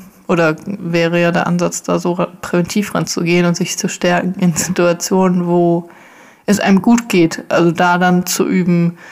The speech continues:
äh, das Nervensystem runterzufahren, sich bewusst zu entspannen, zu regulieren, diesen wilden Geist irgendwie zu beruhigen, damit man in der Prüfung, wenn man da sitzt und man merkt, "Boah, es verengt sich, ich krieg einen Tunnelblick, ich krieg Panik",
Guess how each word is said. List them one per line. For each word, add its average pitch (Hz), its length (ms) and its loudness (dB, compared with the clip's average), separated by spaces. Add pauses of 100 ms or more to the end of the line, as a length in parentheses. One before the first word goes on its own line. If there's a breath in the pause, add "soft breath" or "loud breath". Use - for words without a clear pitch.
(420 loud breath)
äh, 160 260 2 (500)
das - 180 -4
Nervensystem 175 540 0
runterzufahren, 170 800 -2
sich 160 160 -8
bewusst 165 320 -4
zu - 100 -4
entspannen, 160 480 -2
zu - 160 -6
regulieren, 165 560 0
diesen 160 320 -4
wilden 160 300 0
Geist 160 560 -2
irgendwie 170 320 2
zu - 160 -6
beruhigen, 185 540 2 (380 loud breath)
damit 180 220 2
man 165 160 0
in 233 280 4
der 196 360 4 (300 loud breath)
Prüfung, 208 460 2
wenn 190 120 2
man 185 160 2
da 185 140 4
sitzt 202 340 -2
und 170 100 -2
man 180 140 2
merkt, 180 300 0
"Boah, 180 160 2
es 175 160 -2
verengt 208 400 0
sich, 208 340 0 (340 loud breath)
ich - 120 -16
krieg - 200 -6
einen 175 120 2
Tunnelblick, 196 680 4
ich - 140 -4
krieg - 260 -8
Panik", 214 600 0